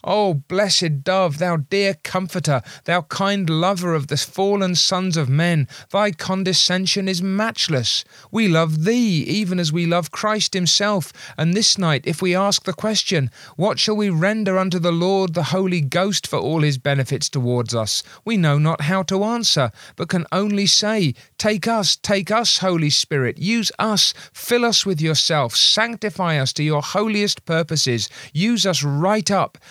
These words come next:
make us living sacrifices, holy and acceptable unto God, for it is our reasonable service.'"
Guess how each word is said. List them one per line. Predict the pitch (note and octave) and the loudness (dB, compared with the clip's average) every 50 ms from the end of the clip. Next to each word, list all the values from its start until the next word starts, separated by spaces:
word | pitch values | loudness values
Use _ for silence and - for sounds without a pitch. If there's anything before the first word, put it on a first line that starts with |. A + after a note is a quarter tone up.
| - - | -14 -6
make | - G3 G#3+ G#3 - | -4 -4 -2 -2 -2
us | G#3 F#3+ - - | -2 0 0 2
living | D3 D3+ F3 G#3 G3 A3 A3 G#3 F#3 | 2 2 2 2 2 0 0 0 2
sacrifices, | - - F#3+ F3+ F3+ D3 - D#3+ C#3 - C#3+ C3+ B2+ A#2+ - - C3 A2+ G#2 - - - - - - | 2 2 2 0 -2 -2 -2 -4 -2 -2 -2 0 0 0 0 0 0 -2 -2 -4 -6 -8 -16 -16 -8
holy | - F#3+ G3+ A3 A3 G#3+ G3+ G3+ | -2 0 0 2 2 0 0 0
and | F#3+ F3 | 0 0
acceptable | E3+ D#3 - - - - G3+ G#3 - - G3 E3+ F#3+ F3+ | 0 0 2 2 2 2 0 -2 -4 -6 -4 -2 0 0
unto | F3 E3+ D#3 E3 | 0 0 0 0
God, | D3+ C3 C#3 C3+ C3 A#2+ A#2 G#2+ - - - - - | 0 0 0 0 0 0 -2 -2 -6 -10 -20 -20 -12
for | - - D#3 | -4 -2 0
it | C#3+ A#2+ | 0 2
is | D3+ E3+ E3+ E3 D3 D#3+ | 2 2 2 2 2 0
our | C3+ C#3 C3+ | 0 0 0
reasonable | B2+ A#2+ B2+ C#3+ D#3 F3 D#3+ D3 C#3+ D3 C3+ C3+ C#3 C#3 C3 - | 0 -2 -2 -2 -2 0 0 0 2 2 2 2 0 0 -2 -2
service.'" | - - - - C#3 C#3 C#3 A#2 A#2+ G#2 - - - - | -2 -2 0 2 2 2 2 2 0 -2 -2 -2 -2 -4